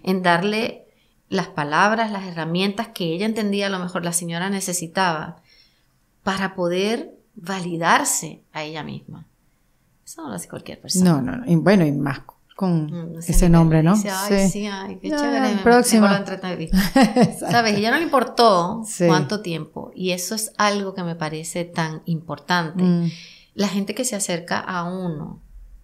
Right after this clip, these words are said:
Speaker 1: y te ve como una figura en quien puede confiar, eh, a quien admira, si se voltea y se da la vuelta,
Speaker 2: Sí.
Speaker 1: como esa persona se queda a lo mejor como,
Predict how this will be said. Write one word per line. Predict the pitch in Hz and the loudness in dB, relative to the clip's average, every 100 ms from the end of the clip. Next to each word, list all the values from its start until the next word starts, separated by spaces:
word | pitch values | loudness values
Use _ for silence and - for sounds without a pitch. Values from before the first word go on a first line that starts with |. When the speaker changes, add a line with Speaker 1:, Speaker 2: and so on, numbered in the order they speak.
| _ | _
Speaker 1:
y | - 175 | -12 -10
te | - 165 | -4 -6
ve | 165 165 | -4 -8
como | 196 196 | -6 -6
una | 180 180 | -6 -10
figura | - 190 175 190 185 175 - - _ _ _ _ - | -12 -14 -8 -6 -4 -4 -6 -12 _ _ _ _ -6
en | 190 180 | -6 -4
quien | - 170 170 | -6 -6 -4
puede | 160 160 | -4 -4
confiar, | 165 185 180 - 160 156 160 165 160 160 - - | -6 -8 -8 -14 -8 -4 -2 -2 -4 -8 -14 -14
eh, | 156 151 156 - - | -12 -12 -16 -16 -12
a | 165 | -10
quien | - 156 151 | -6 -6 -8
admira, | 139 165 196 190 151 170 - _ _ _ _ _ _ | -8 -4 0 0 -2 -8 -16 _ _ _ _ _ _
si | - 196 | -10 -4
se | 170 165 | -2 -2
voltea | 160 156 185 196 | -4 -4 -4 -2
y | |
se | 214 196 | -4 -4
da | 180 | -6
la | 196 | -4
vuelta, | 233 214 214 - 165 _ _ _ _ _ _ _ _ _ _ _ _ _ _ _ _ _ - | -4 -6 -8 -14 -16 _ _ _ _ _ _ _ _ _ _ _ _ _ _ _ _ _ -8
Speaker 2:
Sí. | - 233 175 160 | 2 6 8 6
Speaker 1:
como | 160 156 _ _ | 0 -8 _ _
esa | 185 185 | -10 -6
persona | 214 214 214 | -4 -4 -4
se | 208 - | -6 -6
queda | 175 185 | -6 -4
a | |
lo | 208 | -6
mejor | 202 185 180 | -8 -10 -10
como, | 202 190 170 - | -8 -6 -8 -12